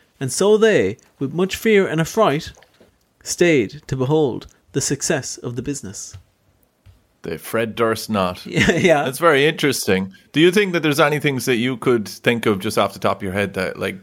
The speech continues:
Speaker 2: could be responsible for those noises?
Speaker 1: Um, uh, no. Like, actual cannons
Speaker 2: No.
Speaker 1: going off, maybe?
Speaker 2: Nothing loud in the sky that could cause that kind of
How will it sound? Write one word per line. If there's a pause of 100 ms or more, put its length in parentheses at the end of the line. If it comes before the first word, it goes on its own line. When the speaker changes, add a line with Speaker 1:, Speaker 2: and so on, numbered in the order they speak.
(260)
Speaker 2:
could
be
responsible
for
those
noises? (140)
Speaker 1:
Um, (640)
uh, (260)
no. (400)
Like,
actual
cannons
Speaker 2:
No.
Speaker 1:
going
off,
maybe? (840)
Speaker 2:
Nothing
loud
in
the
sky
that
could (160)
cause
that
kind
of